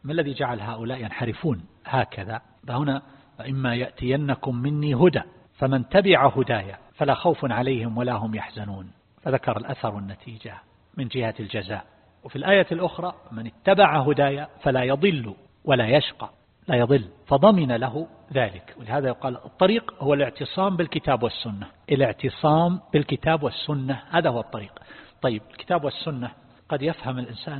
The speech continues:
بأفهام أهل الأهواء والضلال والبدع والانحرافات، المعتزلة وغير هؤلاء الخوارج، كلهم يحتجون بآيات من القرآن. فما هو الطريق؟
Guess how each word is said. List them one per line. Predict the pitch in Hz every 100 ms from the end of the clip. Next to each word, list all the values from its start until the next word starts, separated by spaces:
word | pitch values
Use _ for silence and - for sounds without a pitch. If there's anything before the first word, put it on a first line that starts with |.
| 131
بأفهام | 143 127 - 180 117 127 - 147
أهل | 156
الأهواء | 143 - 117 135 127 123
والضلال | 117 131 127 120
والبدع | 117 113 117 120 120 - _ -
والانحرافات، | 190 160 - 139 - 139 135 - -
المعتزلة | 196 170 117 151 117 135 135 123 135
وغير | 135 139 - - _ - 262 139
هؤلاء | 139 131 135 143
الخوارج، | 143 156 147 147 135 - -
كلهم | 277 262 165
يحتجون | - 175 214 190
بآيات | 170 214 240 -
من | 120
القرآن. | 104 113 113 104 - - _ _ -
فما | 143 156
هو | 147
الطريق؟ | 135 139 120